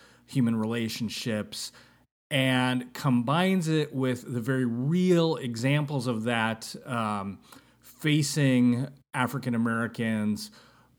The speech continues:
both in those Jim Crow days of the nineteen fifties, and, uh, whether people want to accept it or not,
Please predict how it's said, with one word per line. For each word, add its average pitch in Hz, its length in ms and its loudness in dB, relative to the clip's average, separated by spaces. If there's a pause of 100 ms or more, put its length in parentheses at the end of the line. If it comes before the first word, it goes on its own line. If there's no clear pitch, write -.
both 196 480 0
in 147 240 0
those 135 460 4
Jim 123 340 2
Crow 123 320 4
days 113 540 2
of 117 120 -8
the 110 80 -2
nineteen 113 400 -2
fifties, 117 800 -2 (640)
and, 226 640 0 (120)
uh, 180 340 0
whether 185 300 2
people 180 300 0
want 160 340 0
to 170 500 0
accept 147 520 -4
it 131 100 2
or 127 80 2
not, 180 580 0